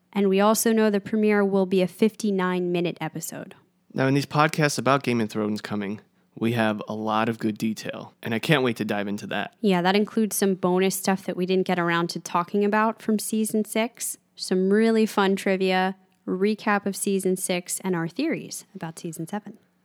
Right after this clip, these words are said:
Speaker 2: And there's rumor that Jon Snow's name has been leaked.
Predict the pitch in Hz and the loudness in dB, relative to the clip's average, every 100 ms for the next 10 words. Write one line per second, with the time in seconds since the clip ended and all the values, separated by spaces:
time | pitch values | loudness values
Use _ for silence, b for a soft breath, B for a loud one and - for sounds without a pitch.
0 | _ - 165 147 131 170 185 170 131 113 | _ -2 -2 -2 0 2 4 2 0 0
1 | 120 143 151 - 143 143 127 113 147 156 | 0 0 -2 0 0 0 0 2 2 2
2 | 117 107 110 - 117 113 123 113 113 135 | 0 -4 -8 -10 -8 -6 -4 -2 -2 -2
3 | 110 - - - | -4 -12 -20 -20